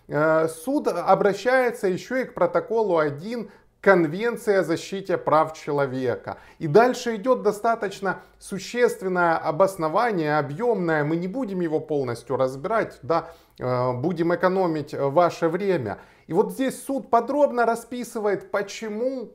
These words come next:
почему такое решение об отказе в выезде студенту из Украины было незаконное. И в самом конце самое главное, вот оно. Административный позов задовольнити.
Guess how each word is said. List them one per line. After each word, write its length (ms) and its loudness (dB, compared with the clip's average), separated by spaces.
почему 680 0
такое 400 6
решение 840 -2
об 160 2
отказе 640 2
в 240 -6
выезде 580 -4
студенту 680 -4
из 120 -10
Украины 420 -4
было 380 -2
незаконное. 840 -6
И 80 -8
в 80 -12
самом 420 0
конце 440 2
самое 440 0
главное, 540 2
вот 300 2
оно. 300 -6
Административный 1160 2
позов 720 0
задовольнити. 1400 2